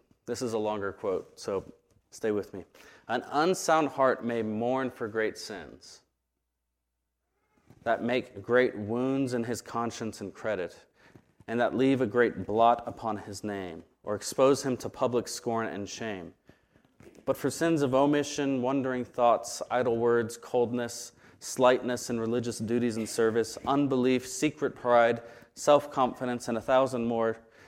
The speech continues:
such gnats as these he can swallow without any remorse."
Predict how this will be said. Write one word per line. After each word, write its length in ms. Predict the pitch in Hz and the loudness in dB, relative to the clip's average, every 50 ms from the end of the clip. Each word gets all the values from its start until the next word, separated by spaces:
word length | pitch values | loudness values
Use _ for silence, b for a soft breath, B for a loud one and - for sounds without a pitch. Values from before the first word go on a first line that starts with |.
| B B | B B
such 640 | - - - - - 156 156 160 - - - - - - _ - | -12 -8 -6 2 6 6 6 6 2 -6 -12 -14 -14 -16 _ -12
gnats 680 | - 104 107 113 120 127 135 147 - - - - - - - - | -8 -6 -4 -2 0 2 2 0 0 -2 -8 -12 -12 -12 -8 -4
as 320 | 117 117 113 104 104 104 | -2 -2 -2 -4 -4 -4
these 640 | 123 135 135 123 110 107 104 104 95 - - - _ _ _ _ _ _ _ _ _ _ _ | -2 -2 0 0 0 -2 -4 -4 -8 -10 -14 -18 _ _ _ _ _ _ _ _ _ _ _
he 80 | 131 | -12
can 240 | 120 - 123 117 107 | -8 -8 -8 -8 -8
swallow 840 | 104 - - - - - - 127 120 135 147 143 127 120 110 107 107 | -8 -10 -12 -12 -14 -12 -10 -4 0 2 2 2 2 2 0 0 -2
without 400 | 104 104 - - 110 101 98 - - | -4 -6 -6 -6 -6 -6 -6 -8 -10
any 200 | 113 120 120 113 | -10 -8 -8 -8
remorse." 720 | 101 101 92 95 95 90 78 67 - - - - - - | -8 -10 -10 -10 -10 -12 -12 -14 -16 -20 -20 -20 -20 -20